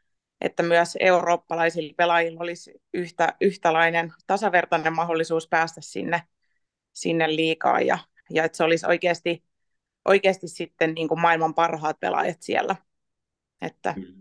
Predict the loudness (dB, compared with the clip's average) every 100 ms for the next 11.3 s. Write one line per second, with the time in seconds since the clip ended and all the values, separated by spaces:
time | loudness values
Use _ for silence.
0 | _ _ 4 4 2 -2 -4 -2 -2 -4
1 | _ _ _ _ _ _ _ -10 -10 -12
2 | -16 -12 -10 -10 -8 -6 -4 -4 -2 -2
3 | -2 -8 _ _ _ _ _ _ _ _
4 | _ _ _ 0 2 2 2 2 2 0
5 | -2 -2 -2 -2 -6 0 0 2 0 2
6 | 4 4 2 0 -2 -4 2 2 4 2
7 | 0 -4 -6 -12 _ _ _ _ _ _
8 | _ _ _ _ -6 -4 -4 -4 -4 -6
9 | -8 -2 -2 0 0 2 4 2 0 2
10 | 0 0 -4 -6 0 2 2 0 2 4
11 | 4 2 0